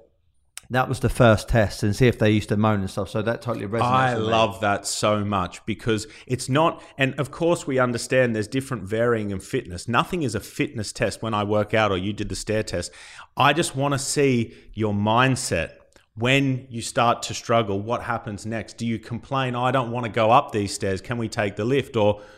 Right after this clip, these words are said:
Speaker 2: "We're here now, let's just get it done. I might be uncomfortable, comfortable, it doesn't matter." But it's that inner conversation that most people are having with themselves that they cannot control. They just get in a place where it gets tough,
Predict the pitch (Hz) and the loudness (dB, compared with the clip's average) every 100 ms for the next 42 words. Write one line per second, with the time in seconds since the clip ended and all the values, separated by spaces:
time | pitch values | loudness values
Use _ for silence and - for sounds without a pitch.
0 | - _ 101 98 139 135 120 110 110 117 | -20 _ -6 -2 2 2 2 0 0 -2
1 | - 113 120 110 98 117 113 101 - 113 | -4 -4 -2 0 0 2 2 2 -2 -2
2 | 113 113 110 107 101 113 101 101 101 113 | 0 0 0 -4 -2 -4 -4 -8 -6 -6
3 | 107 104 98 95 107 104 95 110 104 87 | -6 -8 -8 -6 -6 -6 -4 -2 -2 -4
4 | - - 123 117 - 120 - 135 135 131 | -8 -6 -2 -2 2 2 2 -2 -2 -2
5 | 135 120 107 - 131 127 127 - 98 - | -2 -2 -2 -4 -2 -2 -2 -6 -8 -10
6 | - - - 127 127 - 117 117 110 95 | -18 -16 -10 -4 -4 -4 -6 -6 -6 -4
7 | 110 123 123 117 101 101 - 95 95 - | -2 -2 -2 -2 -2 -4 -2 0 0 -4
8 | 98 104 95 - 113 110 - - 95 - | -6 -6 -4 -4 -2 -4 -6 -10 -6 0
9 | 90 80 71 - _ - - - - - | 0 0 -4 -18 _ -20 -20 -20 -16 -6
10 | 104 107 117 104 - - _ - 135 143 | -4 0 -2 -2 -10 -20 _ 0 0 2
11 | 143 131 - 123 113 - 113 107 101 123 | -2 -2 0 2 2 0 -2 -2 -2 -2
12 | 117 - - 113 95 - | -2 -4 -2 0 0 -2